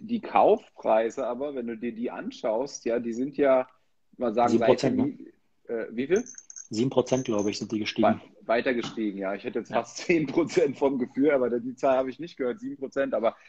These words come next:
Speaker 1: kommt durchaus da in die Region hin, ne? Und wenn du dir mal überlegst, jetzt in Berlin hier, was, was Wohnungen kaufen, äh, kosten am Markt, ne? Also irgendwie für eine Zwei-Zimmer-Wohnung,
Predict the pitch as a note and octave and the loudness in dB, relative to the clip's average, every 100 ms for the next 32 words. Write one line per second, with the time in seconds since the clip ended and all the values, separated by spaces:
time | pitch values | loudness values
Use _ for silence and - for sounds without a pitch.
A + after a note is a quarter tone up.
0 | _ - C#3 C#3 C3 C#3+ B2+ D3 C#3 C#3 | _ -2 -2 4 4 4 2 0 2 0
1 | C3 C3+ C3 B2+ A2+ B2 C#3 C3+ D3+ E3+ | 0 -2 -2 -4 -4 -4 -2 -2 -6 -6
2 | G2+ A2+ F#3+ - _ _ _ - A2 A#2+ | -6 -6 -8 -12 _ _ _ -12 -2 0
3 | B2+ A#2+ B2+ A#2+ A#2+ A2+ G#2+ C3 E3 - | 0 2 2 2 2 2 2 2 0 -4
4 | - A#2 - B2 A2+ A2 B2 E3+ C#3+ C3 | -4 -4 -2 -2 0 0 0 -6 -4 -2
5 | A2 G#2+ - - G#2+ A2+ A2 D3+ F3+ B2+ | 0 -4 -6 -8 -6 -4 2 2 2 0
6 | B2+ A#2+ G#2+ - B2+ G3+ - B2+ D#2+ G#2 | 0 -2 -2 2 4 2 -2 -6 -2 0
7 | G#2 G#2 F#3 - C3 G#2 G2+ F#2+ C#3 - | 0 2 2 0 0 0 4 4 4 0
8 | - B2+ F3 C#3 A2+ A#2+ A#2+ B2+ A#2+ B2 | -8 -8 -8 -8 -8 -8 -8 -12 -12 -8
9 | A#2 - A#2 A#2 - D3+ D3 A2 B2 B2+ | -8 -2 -2 -2 -4 -2 0 0 0 0
10 | C3+ C#3+ | -2 -4